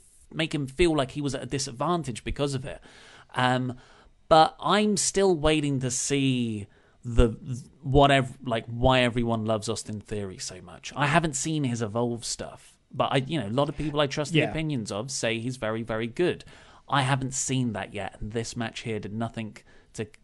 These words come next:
Speaker 1: to, to show me otherwise. And your point earlier about him not really fitting with, um, the, the Sexy Boys faction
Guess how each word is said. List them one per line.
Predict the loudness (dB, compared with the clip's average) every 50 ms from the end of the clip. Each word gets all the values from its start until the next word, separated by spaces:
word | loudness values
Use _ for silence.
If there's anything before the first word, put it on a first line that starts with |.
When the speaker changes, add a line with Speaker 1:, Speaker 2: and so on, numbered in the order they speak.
| _ _ -20 -16 -8
Speaker 1:
to, | -8 -8 -8
to | -8 -4
show | -2 0 4 4 4 4
me | 2 2 2
otherwise. | 2 2 2 0 -4 -4 -4 -6 -4 -4 -4 -4 -6 -8 -10 -12 -18 -20 -20 -20 -20 _ -8 -4
And | -2 0 0 0 -2 -4 -10 -16 -14 -4
your | 0 2 2 2 0
point | -2 -4 -4 -4 -2 -2
earlier | 0 0 2 0 0 -2 -6
about | -6 -6 -8 -8 -8
him | -6 -4 -4 -4 -4 -4 -4 -2
not | -2 -2 -4 -2
really | -4 -4 -4 -4 -4 -8
fitting | -8 -4 -4 -4 -2 -2 -6 -6 -4 -4 -4
with, | -4 -4 -4 -6 -6 -10 -14 -18 -20 -20 -20 -20 -20 -20 -20 _ _ _ _
um, | -10 -8 -8 -6 -8 -8 -10 -12 -12 -14 -16 _ -8
the, | -8 -8 -8 _ _
the | -8 -8 -8 -6 -6
Sexy | -4 -2 -2 -2 -2 -4 -8
Boys | -4 -4 -4 -4 -4 -6
faction | -4 -4 -4 -4 -4 -6 -6 -8 -8 -8 -12 -16 -16